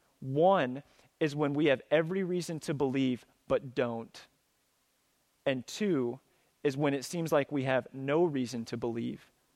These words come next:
but do. So if you can imagine, just imagine with me, if Jesus walked out on stage right now and looked at our congregation, Stonegate Church, and you individually,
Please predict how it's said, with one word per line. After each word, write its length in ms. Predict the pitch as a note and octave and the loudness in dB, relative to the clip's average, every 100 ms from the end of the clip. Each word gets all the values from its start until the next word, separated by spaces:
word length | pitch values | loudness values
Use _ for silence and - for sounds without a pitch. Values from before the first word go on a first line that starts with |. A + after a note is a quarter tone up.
| - | -4
but 380 | C3 A#2+ C3+ - | -4 -2 -8 -8
do. 400 | B2+ B2+ C3 A#2 _ _ _ _ _ _ _ _ _ _ | -6 -6 -10 -16 _ _ _ _ _ _ _ _ _ _
So 120 | - | -6
if 100 | C#3 | -4
you 80 | F3 | -2
can 120 | F#3 | -2
imagine, 440 | D#3+ D3 E3 D3 B2+ | 2 2 2 0 -6
just 180 | E3 G3 | -4 -2
imagine 380 | E3+ E3 C3+ | 0 0 -2
with 180 | B2+ A#2 | -4 -4
me, 220 | A#2+ A#2+ - _ | -8 -10 -14 _
if 120 | C3+ | -6
Jesus 380 | - D#3+ D#3+ C#3+ | 0 0 2 0
walked 260 | D3+ C#3 - | 2 2 2
out 120 | C#3 | 0
on 100 | B2 | 0
stage 320 | - C3 A#2 | -2 -2 -2
right 120 | B2 | -4
now 280 | B2 B2+ C3+ _ _ _ _ _ _ _ _ _ - | -6 -8 -12 _ _ _ _ _ _ _ _ _ -2
and 200 | C#3+ C#3+ | 0 2
looked 240 | E3+ - | 0 2
at 100 | D#3 | 4
our 140 | C#3 D#3 | 4 4
congregation, 800 | - E3+ E3 D3+ B2 - B2 C3 _ | 2 -2 0 2 0 -2 -12 -14 _
Stonegate 460 | - - D#3+ E3 D#3+ | -8 -2 0 0 -2
Church, 460 | - B2+ B2 - _ _ _ _ - | -4 -6 -6 -16 _ _ _ _ -8
and 140 | C3 | -4
you 180 | C3 E3 | 2 2
individually, 680 | F#3 E3 D3+ B2+ A#2 C3 | 2 2 2 0 -6 -8